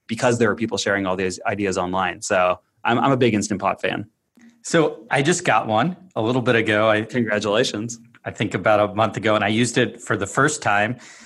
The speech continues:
Speaker 2: to make chili. So I used it like a <laughs> slow cooker. So nothing really inventive, <laughs> new ways to cook there. But you talked about new ways to cook and new dishes.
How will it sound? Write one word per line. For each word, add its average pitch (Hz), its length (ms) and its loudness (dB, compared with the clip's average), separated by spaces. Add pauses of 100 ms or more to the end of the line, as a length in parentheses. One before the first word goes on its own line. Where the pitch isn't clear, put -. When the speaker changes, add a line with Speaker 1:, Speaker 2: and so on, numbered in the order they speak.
(160)
Speaker 2:
to 120 100 -2
make 117 240 0
chili. 113 360 2
So - 160 -2
I 113 60 2
used 120 200 0
it 123 60 4
like 104 180 2
a 165 40 -6
<laughs> - 120 -4
slow 151 220 2
cooker. 113 400 -2
So 135 180 2
nothing 160 340 4
really 147 340 4 (260)
inventive, 160 1300 4 (100)
<laughs> 147 80 -6
new 151 240 0
ways 151 280 2
to 139 100 -4
cook 156 320 -2
there. 117 260 2 (260)
But 160 240 2
you 160 200 -2
talked 185 320 0
about 127 460 2
new 165 340 0
ways 147 300 6
to 131 100 -6
cook 165 280 2
and 127 140 2
new 135 180 2
dishes. 110 640 -2